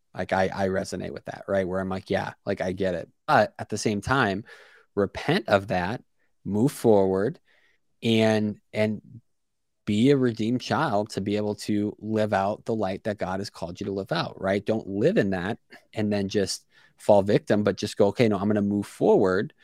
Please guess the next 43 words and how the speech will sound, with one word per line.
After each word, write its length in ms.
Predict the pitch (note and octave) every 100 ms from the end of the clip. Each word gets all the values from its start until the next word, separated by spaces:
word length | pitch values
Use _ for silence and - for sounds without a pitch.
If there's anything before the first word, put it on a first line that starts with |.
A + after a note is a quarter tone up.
| _ - _ _ -
And 120 | A#2+
there's 120 | A#2+
a 80 | A2+
difference 340 | B2+ D3 C3+
between 360 | - A2+ - G#2+
I'm, 180 | G#2 G2+
I'm 220 | G#2+ G2+
moving 300 | A2 A#2 A#2
forward 300 | - G#2+ G#2+
and 100 | G#2
I 80 | G2
make 200 | G2+ G2
mistakes 380 | F#2 - G2 -
here 160 | A#2
and 100 | A#2
there. 140 | A#2+ A#2+
And 100 | G2
then 140 | F#2+
also 260 | G2 F#2 F#2+
there's 120 | F#2
a 20 |
difference 300 | G2 - F#2
between 320 | E2+ - F#2
just, 180 | F2+ -
like, 180 | F2 F2+ -
downright 540 | F#2 F2 F2 F2+ F2 - _ _
disobeying 480 | - F#2 F2+ F2+ F2+
God 240 | F2 F2
and 80 | F2
doing 160 | F2+ F2
your 100 | F2
own 80 | E2+
thing 220 | F2 F2
too, 200 | - F2+
right? 260 | F2+ F2+ F#2+
So, 300 | - - - - - -
I 80 | D3
don't, 160 | D3+ D#3
another 320 | C3+ C#3+ D#3
thing 220 | D3+ C#3+ B2
too 260 | D3 C3+
is, 160 | A#2 -
like, 280 | G#2 G#2